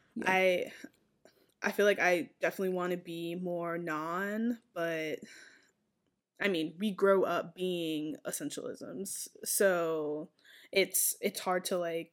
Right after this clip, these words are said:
Speaker 2: kind of, like, all your life you've been that way and then, like, trying to, like, relearn everything that you have learned.
Speaker 1: Well, I guess you
Speaker 2: So
Speaker 1: mean, um, we grow up not thinking of essentialism. So we grow up just thinking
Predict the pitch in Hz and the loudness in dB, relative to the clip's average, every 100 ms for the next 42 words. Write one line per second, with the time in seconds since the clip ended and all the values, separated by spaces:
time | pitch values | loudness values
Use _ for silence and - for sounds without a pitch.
0 | _ - 185 175 175 160 - 185 185 175 | _ -4 -2 -2 -4 -6 -2 2 2 2
1 | 170 185 170 170 170 165 - 165 160 156 | -2 -4 -4 -6 -4 -6 -6 -6 -6 -8
2 | 160 160 165 156 - 160 160 160 156 - | -10 -12 -12 -14 -8 -8 -8 -10 -10 -14
3 | _ - _ 196 196 220 214 185 185 185 | _ -20 _ -8 -2 0 0 0 0 2
4 | 180 175 175 175 175 175 - 170 160 160 | 0 -2 -4 -6 -4 -8 -6 -6 -6 -8
5 | 165 165 160 - 170 156 160 160 160 151 | -8 -6 -6 -4 -4 -4 -6 -6 -6 -6
6 | 151 156 185 _ _ - - 208 208 208 | -8 -10 -14 _ _ -20 4 8 8 6
7 | 208 185 170 147 151 143 147 - _ _ | 6 8 8 6 2 0 -4 -12 _ _
8 | - _ - 175 160 156 147 - - _ | -20 _ -4 0 4 4 4 -2 -20 _
9 | - - _ _ 165 165 151 147 139 - | -20 -20 _ _ -4 -2 0 0 -2 -2
10 | 139 143 143 123 76 - 117 95 82 - | -4 -2 -4 -6 -6 -6 -6 -8 -10 -10
11 | - 90 - 156 - 160 151 151 - 151 | -10 -6 -2 -2 -2 -2 -2 -2 -4 -6
12 | 185 185 | 4 6